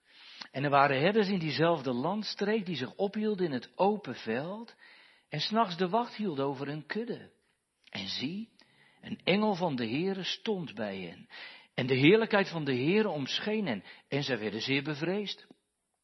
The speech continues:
En de engel zei tegen hen: 'Wees niet bevreesd, want zie, ik verkondig u grote blijdschap,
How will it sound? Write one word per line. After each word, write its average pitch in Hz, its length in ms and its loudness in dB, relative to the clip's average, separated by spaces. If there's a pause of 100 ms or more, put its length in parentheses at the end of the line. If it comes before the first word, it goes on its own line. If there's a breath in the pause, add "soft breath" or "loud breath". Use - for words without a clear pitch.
(560 loud breath)
En 160 100 -2
de 165 80 4
engel 208 220 0
zei 190 200 0
tegen 175 300 0
hen: 170 140 -2
'Wees 240 240 0
niet 262 180 0
bevreesd, 160 720 -6 (160)
want 123 200 -6
zie, 220 400 -2
ik 165 100 -4
verkondig 156 460 -2
u 143 60 -4
grote 156 400 -2
blijdschap, 196 760 -2